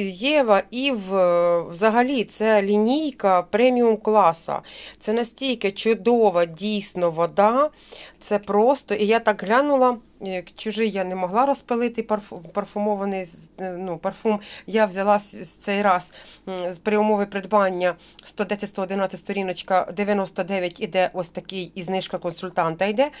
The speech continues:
і сто сорок дев'ять іде, м, парфумована вода. І вона буде в слідуючому теж каталозі, дівчата. От в цьому каталозі буде, вона настільки чудова вода.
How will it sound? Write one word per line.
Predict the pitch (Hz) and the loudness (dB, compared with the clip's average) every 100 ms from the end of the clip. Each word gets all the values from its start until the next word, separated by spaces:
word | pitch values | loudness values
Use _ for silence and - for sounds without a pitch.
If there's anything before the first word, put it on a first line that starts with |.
| - - - - - | -20 -20 -20 -14 -4
і | 220 | -4
сто | 202 - 220 | -4 -4 -4
сорок | - 208 190 | -2 -4 -4
дев'ять | 180 202 262 262 - | -4 0 0 -2 -6
іде, | 208 170 196 220 233 - | -10 -6 0 0 0 -4
м, | 180 180 175 | -6 -4 -6
парфумована | 170 185 190 208 214 214 | -4 -4 0 0 2 2
вода. | 190 196 175 156 - - - - - - _ | 2 2 2 0 -4 -20 -20 -20 -20 -20 _
І | 214 | -4
вона | 196 208 | 0 0
буде | 226 226 | 0 0
в | 220 | -2
слідуючому | - 220 220 208 208 202 | -2 -6 -2 -2 -2 -2
теж | 208 - | -2 -2
каталозі, | 208 208 202 196 170 | -2 -2 -2 -4 -6
дівчата. | 175 - 208 180 180 | -10 -4 2 2 2
От | 165 180 | -6 -8
в | |
цьому | - 196 247 240 | -8 -2 -2 -2
каталозі | 202 202 185 190 165 | -4 -4 -4 -4 -8
буде, | 165 185 196 180 | -10 -4 -2 -2
вона | 160 196 | 0 0
настільки | 208 214 - - - 220 214 202 - 170 156 - | 0 0 -6 -14 -8 -4 -2 -4 -6 -6 -6 -10
чудова | - 196 165 196 185 165 | -8 -8 -4 -4 -2 -6
вода. | 151 151 180 214 | -6 -4 0 0